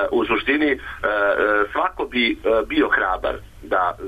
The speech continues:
stvori jednu veliku porodicu, e, kada bi imao bukvalno ono što su nekad bile bake i deke,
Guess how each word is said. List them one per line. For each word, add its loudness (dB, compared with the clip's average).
stvori 2
jednu 2
veliku 0
porodicu, 2
e, 0
kada -4
bi -6
imao 0
bukvalno 0
ono 2
što -2
su 0
nekad 0
bile 2
bake 0
i -2
deke, 0